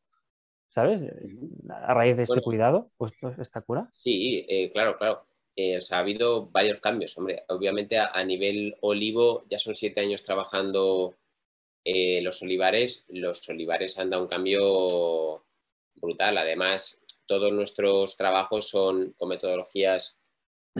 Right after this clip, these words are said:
Speaker 2: ya no ecológicas, sino podríamos hablar más de sostenibilidad, metodologías sostenibles. Eh,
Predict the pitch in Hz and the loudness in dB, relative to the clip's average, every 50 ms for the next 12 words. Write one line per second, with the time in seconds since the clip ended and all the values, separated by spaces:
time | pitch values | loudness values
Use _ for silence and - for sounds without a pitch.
0 | 147 131 - 87 95 107 110 - - 85 95 104 - 101 87 82 80 - 85 78 | -6 -4 -4 -4 -2 -2 -2 0 0 2 2 2 0 -2 -6 -8 -6 -4 -6 -4
1 | 76 80 82 87 90 95 92 - 92 90 92 90 90 92 90 90 90 90 87 - | -2 -2 0 0 0 -2 -2 -2 -2 0 0 0 0 0 -2 -4 -4 -6 -6 -8
2 | - 92 - - 95 90 87 87 87 90 92 104 - 92 87 - 85 82 85 - | -8 -12 -10 -6 -4 -4 -2 -2 0 2 2 2 0 0 -4 -8 -10 -10 -10 -8
3 | - 92 90 - - - - - 92 92 95 95 110 120 123 - _ _ _ _ | -6 -6 -6 -6 -8 -12 -10 -4 -2 0 2 2 2 0 -2 -4 _ _ _ _
4 | _ _ _ _ _ 104 101 101 98 98 98 95 95 95 92 92 92 90 90 90 | _ _ _ _ _ 2 4 4 6 6 6 6 6 6 6 6 4 4 2 0
5 | 92 90 85 82 | -2 -4 -6 -8